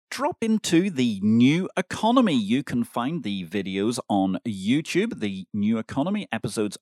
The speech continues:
thirteen and fourteen, as broadcast on Bahamian television. You can find me being interviewed, Patrick L. Young, with Darcy Ramming Junior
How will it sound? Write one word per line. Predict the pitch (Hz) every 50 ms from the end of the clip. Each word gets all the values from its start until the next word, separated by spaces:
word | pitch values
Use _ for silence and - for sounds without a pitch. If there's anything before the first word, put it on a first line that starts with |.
| -
thirteen | - - - 175 - - - - 180 190 185 -
and | - 170 190 - -
fourteen, | - - - 202 233 214 - - - - 240 247 233 220 196 156 - _ _ _ _ _ _ -
as | 170 190 156
broadcast | - 147 131 120 107 131 143 170 214 214 - -
on | 127 117 113 107
Bahamian | 90 107 104 107 - - 123 117 113 117 123 131 127 127 123 117
television. | - - - 160 165 170 151 156 165 156 - 208 220 214 - _ _ _ -
You | 147 156
can | - - 143 135
find | - 135 135 156 165 135 113 -
me | 113 101 98 101 104 113 135 151
being | - 120 113 104 98
interviewed, | 104 131 139 170 165 202 233 233 -
Patrick | - 107 101 90 - - 104
L. | 101 101 104 110
Young, | 139 180 208 196 139
with | 113 107 107 98 101 - - - - -
Darcy | - 104 92 95 104 - - 139 135
Ramming | 117 95 90 82 87 104 127 160 175 156
Junior | 135 131 131 143 165 175 165 139 117 101 90